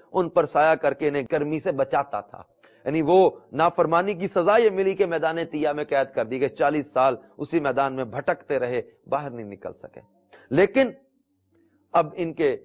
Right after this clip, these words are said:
اوپر جو ہے وہ حضرت موسیٰ علیہ الصلوۃ والسلام کی دعا کی برکت سے ان پر جو ہے وہ سفید بادل کا سایہ کر دیا گیا،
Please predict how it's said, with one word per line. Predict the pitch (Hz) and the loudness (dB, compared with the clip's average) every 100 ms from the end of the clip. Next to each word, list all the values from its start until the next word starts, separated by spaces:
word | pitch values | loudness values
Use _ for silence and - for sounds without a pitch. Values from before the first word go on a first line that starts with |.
| _ _ - | _ _ -8
اوپر | 143 156 135 | -2 -2 0
جو | 139 | 0
ہے | 127 | -2
وہ | 123 120 | -2 -2
حضرت | 120 127 120 | -2 -2 -4
موسیٰ | 120 127 - 135 | -6 -8 -4 -2
علیہ | 123 | -2
الصلوۃ | - 117 | -4 -6
والسلام | 110 - 117 117 | -6 -10 -8 -8
کی | 113 | -8
دعا | 107 113 | -2 -2
کی | - | -4
برکت | 107 107 - 107 | -8 -6 -6 -4
سے | 127 117 - _ _ - | -2 -4 -6 _ _ -10
ان | 127 | -10
پر | 117 117 107 | -4 -6 -4
جو | 107 | -4
ہے | 104 | -4
وہ | 101 107 - _ | -4 -6 -8 _
سفید | - 117 - 117 120 123 120 101 95 | -16 -14 -4 0 2 2 0 -6 -10
بادل | - 107 104 - 120 110 95 - | -2 -2 -2 -6 -4 -4 -4 -8
کا | - 107 | -6 -6
سایہ | - - 95 92 | -6 -8 -6 -6
کر | 87 90 | -10 -16
دیا | 78 92 90 | -16 -18 -18
گیا، | - | -20